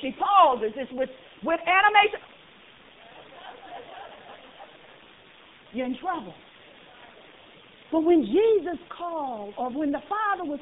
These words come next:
calling Jesus to send into heaven, Jesus wasn't in trouble. Jesus was going to his rightful place. Jesus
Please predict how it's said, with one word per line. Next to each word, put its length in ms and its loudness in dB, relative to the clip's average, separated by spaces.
calling 420 -2
Jesus 360 -4
to 100 0
send 200 -4
into 280 -4
heaven, 160 0
Jesus 460 -2
wasn't 240 -4
in 60 -6
trouble. 360 -8
Jesus 400 0
was 220 -10
going 400 -8
to 80 -14
his 240 -12
rightful 380 -12
place. 220 -6
Jesus 360 6